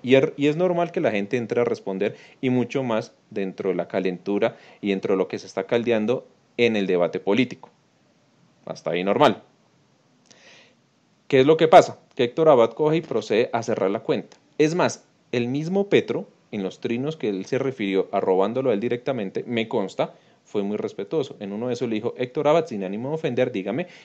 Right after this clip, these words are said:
en qué puntos estoy fallando yo y cuál es él, y, y, y, y abramos el debate".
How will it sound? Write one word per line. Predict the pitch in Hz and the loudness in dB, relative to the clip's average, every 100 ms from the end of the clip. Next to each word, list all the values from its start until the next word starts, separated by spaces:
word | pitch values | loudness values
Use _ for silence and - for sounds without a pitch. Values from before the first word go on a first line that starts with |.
| - | -8
en | 113 | -4
qué | 107 | -4
puntos | 104 110 135 143 | -6 -6 -4 -6
estoy | 117 | -6
fallando | 131 117 120 123 | -4 -4 -4 -6
yo | 120 113 143 | -4 -4 -4
y | 107 | -8
cuál | - 92 120 | -2 0 0
es | 131 | -2
él, | 143 - | -4 -6
y, | 107 | -12
y, | 92 101 - | -10 -12 -12
y, | 104 - | -14 -2
y | |
abramos | 98 92 110 123 | 0 0 -2 -4
el | |
debate". | 120 190 247 - | 0 2 2 -2